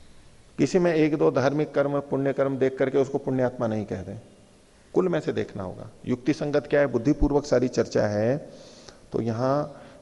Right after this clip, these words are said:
जिसके पुण्य अधिक हैं वो धार्मिक, जिसके पाप अधिक हैं वो अधार्मिक। अब अधिकता कैसे देखेंगे?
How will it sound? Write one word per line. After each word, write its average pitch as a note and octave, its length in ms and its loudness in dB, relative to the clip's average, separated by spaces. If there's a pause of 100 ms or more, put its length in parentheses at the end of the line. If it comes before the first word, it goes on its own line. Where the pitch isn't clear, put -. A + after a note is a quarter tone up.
जिसके C3+ 440 0
पुण्य B2+ 320 -2
अधिक B2 280 0
हैं C#3 380 -2 (220)
वो G2 120 -8
धार्मिक, G2 500 -4 (520)
जिसके - 260 -8
पाप A#2 340 -2
अधिक A#2 280 -4
हैं C#3 320 -6
वो B2+ 160 -2
अधार्मिक। - 520 -8 (2250)
अब - 180 -2
अधिकता C3+ 360 0
कैसे C#3 280 -2
देखेंगे? C#3+ 460 -2